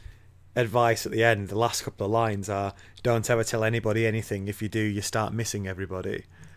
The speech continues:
And I, I suppose it's part of this,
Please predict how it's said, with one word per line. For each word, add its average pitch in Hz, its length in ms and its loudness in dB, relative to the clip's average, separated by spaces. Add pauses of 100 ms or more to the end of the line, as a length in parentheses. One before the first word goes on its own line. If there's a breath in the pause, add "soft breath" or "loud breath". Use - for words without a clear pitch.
(420 loud breath)
And 117 480 0 (600 loud breath)
I, 156 180 8
I 185 60 6
suppose 233 380 6
it's - 180 4
part 208 400 2
of 156 180 0
this, 139 360 4